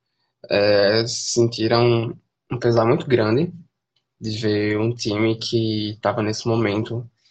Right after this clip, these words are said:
de crescimento, que tinha tudo pela frente, e aí a gente lidar com essa,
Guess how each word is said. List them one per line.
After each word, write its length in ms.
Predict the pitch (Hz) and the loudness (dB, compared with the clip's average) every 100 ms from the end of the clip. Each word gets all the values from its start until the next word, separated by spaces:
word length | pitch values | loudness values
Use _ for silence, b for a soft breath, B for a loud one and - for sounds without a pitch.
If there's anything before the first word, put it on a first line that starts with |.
| _ _ - | _ _ -14
de 100 | 117 | -10
crescimento, 1160 | - 107 - 120 117 107 117 117 113 110 120 - _ _ - | -2 0 2 4 4 4 2 0 0 -2 -4 -12 _ _ -14
que 420 | - 110 107 110 | -6 -4 -4 -6
tinha 220 | - 120 | -2 -2
tudo 260 | - 113 120 120 | 0 -2 0 0
pela 180 | 117 | -2
frente, 500 | 117 - 107 110 139 165 - _ _ | -2 -2 -4 -4 -6 -8 -14 _ _
e 160 | 110 117 | -2 0
aí 600 | 113 110 110 120 156 - _ - | 2 0 -2 -2 -4 -8 _ -8
a 180 | 85 117 | -2 0
gente 340 | 113 110 - 113 113 110 113 117 B _ | 0 -4 -2 0 0 0 -2 -6 B _
lidar 500 | 104 110 107 107 117 | -6 -4 0 0 -2
com 180 | - 110 | -2 -2
essa, 600 | 113 - 110 107 110 | -2 -2 -2 0 -2